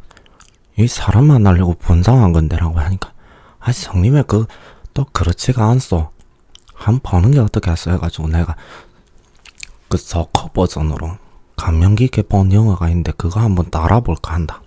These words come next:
그 너희들 이성재 아니? 그 이성재가 그 암살인가 어딘가에서 그 마지막에서 재판장에서 하는 그 성대모사, 그네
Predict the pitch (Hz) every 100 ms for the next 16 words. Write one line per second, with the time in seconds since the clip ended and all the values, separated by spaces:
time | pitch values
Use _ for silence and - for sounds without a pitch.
0 | - - _ _ _ - - - - _
1 | _ _ _ _ _ _ - 101 90 123
2 | 120 - _ 101 87 104 135 113 104 101
3 | 87 - _ _ _ _ _ - 90 95
4 | 87 107 131 117 90 87 85 - _ _
5 | _ - _ - - - 87 87 85 -
6 | - 151 147 - 110 117 104 90 85 82
7 | - 82 87 - _ _ _ - 92 85
8 | 95 117 104 87 - 101 117 98 87 85
9 | 82 78 85 82 78 78 - 87 - -
10 | 80 117 110 - - - - - _ _
11 | _ _ _ _ _ 92 92 92 107